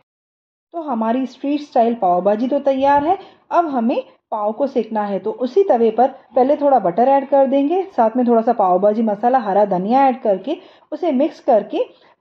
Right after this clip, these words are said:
पाव को बीच में चीरा लगाकर इस तवे पर सेक लेंगे।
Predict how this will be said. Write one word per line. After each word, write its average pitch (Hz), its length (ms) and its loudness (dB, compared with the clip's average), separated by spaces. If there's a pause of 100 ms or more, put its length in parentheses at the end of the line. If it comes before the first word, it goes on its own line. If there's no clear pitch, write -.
पाव 214 220 0
को 262 180 -4
बीच 220 280 -4
में 254 160 0
चीरा 226 280 0
लगाकर 196 520 0 (320)
इस 247 140 -14
तवे 196 200 -2
पर 247 160 -2
सेक 247 280 -2
लेंगे। 156 380 -6